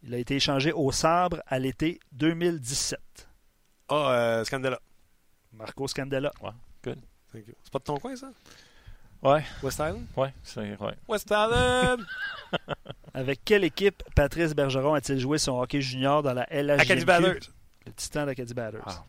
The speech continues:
Speaker 1: Trop vite, Martin.
Speaker 3: Ouais. C'est pas ma force, hein, ces affaires-là.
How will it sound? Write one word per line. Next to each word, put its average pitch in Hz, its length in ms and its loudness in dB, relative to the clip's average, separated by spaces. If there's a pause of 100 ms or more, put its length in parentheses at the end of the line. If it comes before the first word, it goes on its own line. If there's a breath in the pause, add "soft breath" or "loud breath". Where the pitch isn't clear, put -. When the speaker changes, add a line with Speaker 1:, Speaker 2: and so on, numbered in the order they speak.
Speaker 1:
Trop 151 200 -6
vite, 165 200 -6
Martin. 131 300 -16 (240)
Speaker 3:
Ouais. 92 240 -4 (380)
C'est - 140 -10
pas 127 80 6
ma 135 120 4
force, - 300 -4
hein, 101 60 -4
ces 92 260 -8
affaires-là. 92 400 -6